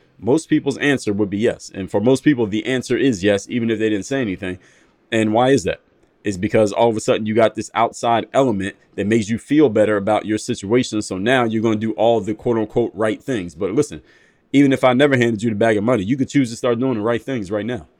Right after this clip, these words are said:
It's not the money that made you do it. The money doesn't make anybody do anything. All right, money doesn't make you do anything. You choose to do those things. The money just activated it within you. The skill was already there,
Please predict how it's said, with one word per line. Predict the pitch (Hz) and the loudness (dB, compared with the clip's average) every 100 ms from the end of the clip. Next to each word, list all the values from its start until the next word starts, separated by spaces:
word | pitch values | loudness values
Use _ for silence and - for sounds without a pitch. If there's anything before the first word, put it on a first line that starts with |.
| _ | _
It's | 98 | -4
not | 117 131 | 0 0
the | 104 | 0
money | 107 165 139 | 4 6 6
that | 113 87 | 4 2
made | 104 135 127 | 4 6 4
you | 113 | 2
do | 98 139 98 | 4 4 4
it. | - | -2
The | |
money | 95 151 143 | 0 2 4
doesn't | 131 113 85 | 2 0 -2
make | 120 147 _ | -2 -2 _
anybody | 131 131 113 110 | -2 0 2 0
do | 98 104 | 0 0
anything. | 104 - - _ _ _ _ _ _ - | 0 -4 -18 _ _ _ _ _ _ -6
All | 101 | -4
right, | |
money | 92 127 147 | 2 4 6
doesn't | 135 120 104 | 6 4 2
make | 131 127 | 0 0
you | 117 | -4
do | 107 107 | -2 0
anything. | 120 95 90 82 | 0 -2 -8 -6
You | 117 | -6
choose | 113 - 185 175 | -6 -4 -2 -2
to | - | -2
do | 104 107 | 0 0
those | 101 98 | 2 -2
things. | - 98 95 - _ _ | -2 -4 -4 -10 _ _
The | - | -2
money | 120 147 123 | 2 4 2
just | 117 - | 0 -4
activated | 92 127 139 120 104 101 101 | 0 0 0 -2 0 2 2
it | 104 - | 0 0
within | 98 123 101 | -4 -2 -2
you. | 76 | -6
The | 78 | -14
skill | - - 156 | -4 2 4
was | 131 113 | 4 4
already | 117 110 104 | 4 4 2
there, | 90 127 95 90 | 2 2 2 0